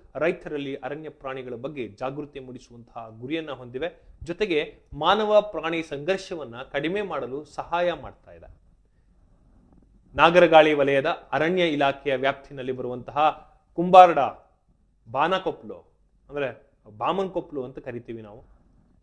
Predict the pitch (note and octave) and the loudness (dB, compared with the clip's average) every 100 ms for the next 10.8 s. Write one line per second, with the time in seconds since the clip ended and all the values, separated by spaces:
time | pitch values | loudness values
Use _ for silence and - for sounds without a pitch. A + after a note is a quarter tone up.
0 | _ C3 B2+ B2+ B2 A#2+ - F3+ F3 C3+ | _ -20 -16 -16 -18 -16 2 4 4 2
1 | C#3+ - _ _ _ - A#2+ F3 F3 C3 | 0 -10 _ _ _ -2 8 8 10 6
2 | A#2 C#3 - _ _ _ _ C3 D#3 - | 4 -6 -10 _ _ _ _ -6 -6 -2
3 | F3 C#3 B2+ D#3 _ _ _ _ _ _ | 2 2 0 -6 _ _ _ _ _ _
4 | G3 F#3+ D#3+ - F3+ F#3 F#3 E3 - - | 0 2 2 -2 -2 -2 -2 -4 -6 -16
5 | _ D#3 D#3+ D#3 D3+ C#3+ C#3+ C#3 C#3 D3+ | _ -6 -4 -2 -4 -4 -6 -6 -8 -6
6 | C#3+ D3 D#3+ D#3 D3 D#3 C3 B2 C3+ C3+ | -6 -6 -10 -8 -6 -6 -6 -6 -6 -6
7 | C3 C3 D3 C3 - _ - D#3 D3 C#3+ | -6 -4 -6 -8 -12 _ -6 -6 -6 -4
8 | E3 F3 D3+ C3+ C3 B2+ B2+ C3 A#2 A#2+ | 0 0 0 -4 -6 -8 -10 -10 -10 -8
9 | C#3 - D#3 - D#3+ C#3 D3 D3 C3+ C3+ | -10 -10 -16 -6 -4 -2 -4 -6 -6 -10
10 | - C#3 C3+ C3+ B2+ C3+ C#3+ C#3+ | -10 -8 -6 -6 -6 -2 0 -2